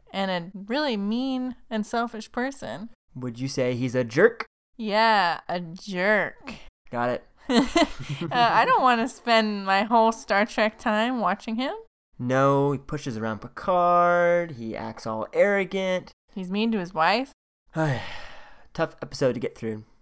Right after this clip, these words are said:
Speaker 1: Very.
Speaker 2: Not gonna lie. So throughout this episode,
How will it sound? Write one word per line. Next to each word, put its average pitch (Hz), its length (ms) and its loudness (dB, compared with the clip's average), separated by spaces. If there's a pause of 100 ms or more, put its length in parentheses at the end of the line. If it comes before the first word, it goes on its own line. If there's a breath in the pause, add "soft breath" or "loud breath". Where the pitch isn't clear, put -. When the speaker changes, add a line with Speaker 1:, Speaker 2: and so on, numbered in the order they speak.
(100)
Speaker 1:
Very. 151 420 -6
Speaker 2:
Not 123 180 -4
gonna 117 180 -4
lie. 113 220 -8 (580)
So 175 180 2
throughout 208 280 -2
this 147 160 -4
episode, 131 720 0